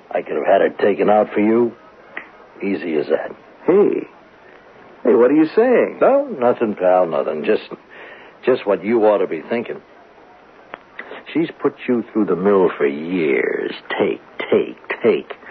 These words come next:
Speaker 1: Oh, well, I'd have had her killed a long time ago.
Speaker 2: <laughs> Don't think it hasn't crossed my mind at times.
Speaker 1: Then why didn't you do it?
Speaker 2: What? You must be kidding.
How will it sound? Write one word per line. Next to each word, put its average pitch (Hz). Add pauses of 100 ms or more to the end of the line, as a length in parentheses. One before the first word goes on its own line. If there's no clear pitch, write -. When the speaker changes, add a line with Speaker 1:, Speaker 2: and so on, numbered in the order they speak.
(540)
Speaker 1:
Oh, -
well, 87
I'd 85
have -
had -
her -
killed 78
a -
long 73
time -
ago. - (400)
Speaker 2:
<laughs> -
Don't 104
think 117
it 110
hasn't 107
crossed 117
my 127
mind 90
at -
times. 113 (1040)
Speaker 1:
Then 78
why 85 (200)
didn't 80
you - (100)
do 82
it? - (1160)
Speaker 2:
What? 220 (1500)
You 294
must -
be 247
kidding. -